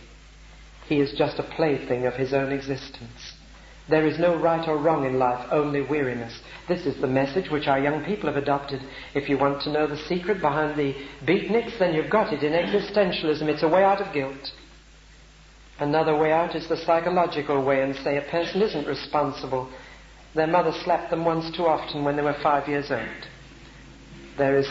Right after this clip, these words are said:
somehow a sickness here, not a guilt.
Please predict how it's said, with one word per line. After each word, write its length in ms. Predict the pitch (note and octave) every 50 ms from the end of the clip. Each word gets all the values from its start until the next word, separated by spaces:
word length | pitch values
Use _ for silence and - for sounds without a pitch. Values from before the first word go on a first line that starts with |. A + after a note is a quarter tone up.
| -
somehow 760 | - D#3+ D#3 D3 - - D#3+ D3+ D3 D3 D3 D3 - - - - - - - - - - - -
a 80 | - - - - - -
sickness 460 | G3+ F#3+ - - - C3+ C3 C3 - - -
here, 240 | C#3+ C3+ B2 A#2
not 320 | A#2 C3 D3 D#3 D#3 - - - - - - -
a 100 | - C#3
guilt. 580 | C#3 C3+ C3 C3 B2+ B2+ B2+ - - - - -